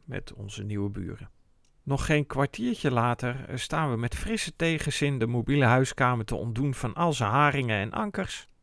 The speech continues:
ontruimen het interieur en verplaatsen de tent vijf meter verderop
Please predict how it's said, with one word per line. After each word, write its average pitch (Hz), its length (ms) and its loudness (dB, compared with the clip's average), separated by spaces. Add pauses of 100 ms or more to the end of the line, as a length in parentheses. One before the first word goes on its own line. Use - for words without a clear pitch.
(160)
ontruimen 160 560 4
het 113 120 2
interieur 139 680 2 (420)
en 127 140 -2
verplaatsen 127 580 0
de 113 140 0
tent 117 440 -2
vijf - 440 0
meter 107 360 -2
verderop 98 600 -6